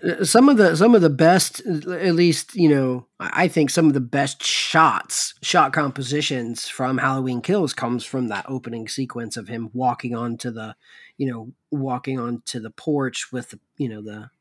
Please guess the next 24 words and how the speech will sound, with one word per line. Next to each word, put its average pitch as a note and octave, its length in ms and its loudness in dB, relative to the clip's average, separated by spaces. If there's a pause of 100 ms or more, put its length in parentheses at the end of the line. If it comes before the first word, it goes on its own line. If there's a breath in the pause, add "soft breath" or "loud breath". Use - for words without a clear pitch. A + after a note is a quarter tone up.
(240)
the G#2+ 100 -18
fireman A#2+ 480 -4
pickaxe, A#2 720 -10 (400 soft breath)
and B2+ 100 -6
it A#2+ 40 -8
just B2+ 200 -10
kind C3+ 160 -4
of, A#2 160 -10
it's A#2+ 220 -12
like B2+ 160 -10
slow D3+ 280 -2
motion. B2+ 380 -8
It A#2+ 80 -10
just A2+ 220 -14
kinda A#2+ 180 -10
stays A#2+ 480 -10
there A2+ 240 -12
for A2 180 -14
a G#2+ 60 -12
second, A2 380 -12
and F2 160 -16
he's A#2 100 -16
kinda A2 240 -14
silhouetted A#2+ 800 -8